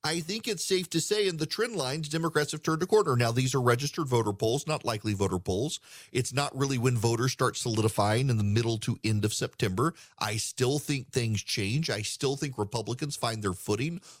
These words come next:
on all of these other issues, but it is not a coincidence that the daily droning by the media is all about Donald Trump and the G O P response, because they're trying to provoke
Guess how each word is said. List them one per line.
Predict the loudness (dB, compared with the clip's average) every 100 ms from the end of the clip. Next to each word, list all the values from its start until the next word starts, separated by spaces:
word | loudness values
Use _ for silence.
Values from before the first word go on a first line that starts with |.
| -2
on | 0
all | 2 0
of | 0
these | 0 2
other | 2 2
issues, | 2 0 0 0 -2 -16 -4
but | 2 2 2
it | -2 0
is | -2 -2
not | 0 0 0
a | -4
coincidence | 2 4 4 2 -2 0 0 -2
that | -6 -4
the | -6
daily | -2 -2 0 0 -2
droning | -2 0 2 2 2 0
by | 0 -2
the | -4
media | -2 -2 0 -2
is | -2 -2
all | -2 0
about | 0 -2 -2
Donald | -2 -2
Trump | -2 -2 -2 -4 -20 -12 -6
and | -4
the |
G | -4 -2 -2
O |
P | 0 0
response, | 2 0 -2 -4 -6
because | -4 -2 -2 -2
they're | -2
trying | -4 2 2 2 -2 -6
to | -4 -4
provoke | -2 0 0 0